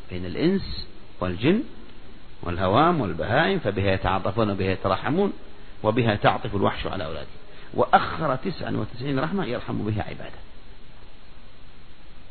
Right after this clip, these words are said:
ولا شك أن بهذا يعظم أملنا. رحمة الله عز وجل يوم القيامة متعلقون بها إن شاء الله،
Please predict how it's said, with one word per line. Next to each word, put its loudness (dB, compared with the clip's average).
ولا 4
شك 4
أن 2
بهذا 2
يعظم 0
أملنا. -2
رحمة -2
الله 6
عز 0
وجل 0
يوم 2
القيامة 0
متعلقون 2
بها 2
إن -2
شاء -6
الله، -8